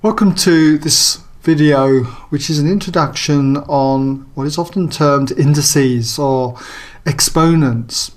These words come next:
Now, what I've got here is two repeatedly multiplied by itself five times over. And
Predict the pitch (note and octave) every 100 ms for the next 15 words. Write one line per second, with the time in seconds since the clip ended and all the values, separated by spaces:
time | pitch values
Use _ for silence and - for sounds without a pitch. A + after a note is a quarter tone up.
0 | - - - _ - - - - - -
1 | E3 E3 E3 F#3+ A#3 A3+ G3 C3 G#2+ F3+
2 | D#3 C#3+ D3+ C#3 - - G#3+ C3+ B2 C#3+
3 | D3+ - G3+ - D#3+ D3+ D3 D3+ D3+ D3
4 | D3 - D3 C#3 B2+ C3+ C3 - - D3
5 | B2+ A#2 - - D#3 D#3+ D#3 D#3 C#3+ C#3
6 | C3+ C#3+ C#3+ C3 C3+ A#2+ - - - -
7 | - - - - - F3+ F#3 F#3 F#3